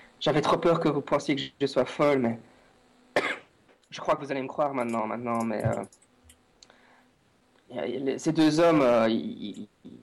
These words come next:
ils voulaient, ils voulaient nos, nos bijoux, ils, ils étaient, ils sont venus dans le living room et dans la, la salle de réception, là, ici, ils étaient persuadés que, que c'était une boîte à bijoux et ils ont exi-, exigé que mon père, le, mon oncle l'ouvre. Euh, et, euh,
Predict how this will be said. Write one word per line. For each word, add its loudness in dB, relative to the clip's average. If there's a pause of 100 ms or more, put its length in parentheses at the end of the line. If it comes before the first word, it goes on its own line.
(600)
ils -8
voulaient, 6
ils 4
voulaient 4
nos, 6
nos 4
bijoux, 2
ils, 0 (180)
ils 0
étaient, -2 (280)
ils -4
sont 2
venus 6
dans 4
le 4
living 4
room 4
et 2
dans 4
la, 6
la 4
salle 0
de 4
réception, 2
là, 6
ici, -4 (420)
ils 0
étaient 2
persuadés 4
que, 2
que -6
c'était 0
une 6
boîte 2
à 6
bijoux 4
et 2 (440)
ils 0
ont 6
exi-, 2
exigé 4
que 0
mon 4
père, 4
le, 2
mon 6
oncle 2
l'ouvre. 4 (640)
Euh, 4 (640)
et, 4 (180)
euh, 6